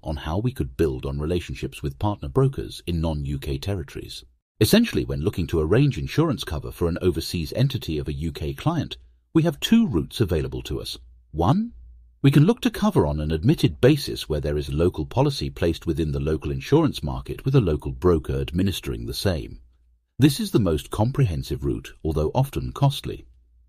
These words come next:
However, this can also allow consistency of cover globally if placed on a master policy basis for the U K policy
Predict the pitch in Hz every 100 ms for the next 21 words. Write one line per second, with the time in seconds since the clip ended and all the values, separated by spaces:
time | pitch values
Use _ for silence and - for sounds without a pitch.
0 | _ _ _ 120 131 185 69 57 - 113
1 | 135 - 95 147 139 95 78 69 67 80
2 | 73 90 - 76 69 80 69 - 73 69
3 | 67 107 131 60 55 - - 80 71 -
4 | 73 69 69 78 78 - 69 113 110 -
5 | 69 69 65 65 65 80 73 85 123 -
6 | 123 139 135 123 - 117